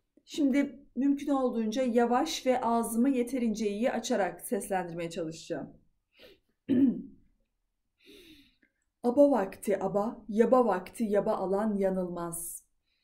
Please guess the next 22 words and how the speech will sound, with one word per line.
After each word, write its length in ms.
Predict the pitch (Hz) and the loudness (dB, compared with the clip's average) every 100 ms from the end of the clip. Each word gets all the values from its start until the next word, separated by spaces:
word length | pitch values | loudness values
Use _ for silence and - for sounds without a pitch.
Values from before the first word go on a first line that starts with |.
| _ - - - | _ -20 -12 0
Abana'dan 600 | 240 302 294 240 214 208 | 6 6 6 4 2 0
Adana'ya 540 | 214 208 208 196 185 185 | 0 0 0 0 -2 -2
abartı 480 | 202 220 233 262 294 | 0 0 0 -2 -2
abartı, 480 | 196 185 185 185 | 0 0 -2 -6
apar 360 | 202 214 262 254 | -8 -4 -4 -4
topar, 340 | 240 202 196 | -6 -6 -4
ahlatla 600 | 190 208 220 240 - 214 | -4 -6 -2 -2 -2 -6
ağdalı, 380 | 185 190 190 190 | -2 0 2 2
avuntucu 580 | 185 202 226 220 233 240 | 2 0 -2 -2 -2 0
ahmak 360 | 214 240 247 240 | 0 0 0 0
Ahmet'in 440 | 190 196 190 208 | -4 -4 -6 -6
avadanlıklarını 920 | 196 196 196 202 196 202 208 202 220 | -2 0 0 0 -2 -4 -2 0 0
aparanlardan 920 | 220 220 190 175 175 170 160 208 302 - - - | -2 0 0 -2 -6 -8 -4 -2 -4 -6 -18 0
Acar 280 | 240 254 262 | 2 4 4
Abdullah 680 | 220 - 233 214 226 254 214 | 2 -2 -2 0 2 0 -2
ile 180 | 196 | -2
Aptal 420 | - 202 - 254 233 | 0 -2 -4 0 0
Abdi 320 | 190 - 226 | -2 -4 -4
akşam 460 | 202 202 - 269 | -2 -4 -2 -2
akşam 500 | 226 196 - 254 240 | 0 -4 -2 0 2
bize 200 | 208 208 | 0 -2
geldi. 520 | 190 170 156 156 - | 0 0 -2 -4 -10